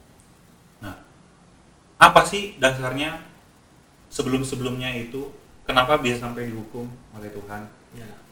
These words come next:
Speaker 1: Nah, itu, Kak, kalau kita lihat dari, jangankan di Hakim-Hakim, dari kitab-kitab sebelumnya, Yosua, terus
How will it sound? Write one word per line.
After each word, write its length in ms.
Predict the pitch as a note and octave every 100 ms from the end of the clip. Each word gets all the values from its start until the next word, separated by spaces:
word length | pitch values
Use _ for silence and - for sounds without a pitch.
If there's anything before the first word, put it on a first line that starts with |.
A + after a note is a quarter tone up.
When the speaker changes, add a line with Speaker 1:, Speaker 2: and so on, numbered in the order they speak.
| -
Speaker 1:
Nah, 140 | G2+ - - - - - - -
itu, 160 | -
Kak, 180 | - B2+ - - - -
kalau 260 | A#2 A#2+ A#2+
kita 240 | C3+ A#2
lihat 260 | A#2 A#2 A#2
dari, 800 | A2+ A2 A2 G#2+ G#2+ G#2+ G#2 A2 - - - C3+
jangankan 400 | A#2+ A#2+ C3 D3
di 100 | C3
Hakim-Hakim, 580 | A2 B2 A#2+ - D3 C#3+
dari 400 | G#2 A2 G#2 G#2 - - -
kitab-kitab 460 | - - A2+ A2+
sebelumnya, 600 | - A2+ C#3 D3+ A2 B2 - - -
Yosua, 800 | G#2+ G#2 - D#3+ A#2+ A2+ A2+ A2+ G2
terus 380 | - A2 A#2 -